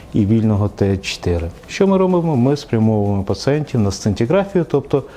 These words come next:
ми знаходимо так звані гарячі вузли. Якщо це токсична аденома, ми встановлюємо діагноз і проводимо лікування. Другий етап. Якщо ми бачимо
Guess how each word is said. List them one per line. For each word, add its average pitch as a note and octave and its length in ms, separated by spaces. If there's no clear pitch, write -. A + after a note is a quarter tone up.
ми F3+ 160
знаходимо C3+ 880
так G2+ 160
звані A#2+ 380
гарячі A2 440
вузли. G2 400
Якщо A#2 220
це A2 140
токсична A2 500
аденома, G#3+ 440
ми A#2+ 140
встановлюємо G2+ 600
діагноз F#3+ 560
і E3 80
проводимо A2 720
лікування. F2+ 580
Другий D#3+ 340
етап. A2+ 300
Якщо A2 300
ми G#3+ 120
бачимо D3+ 560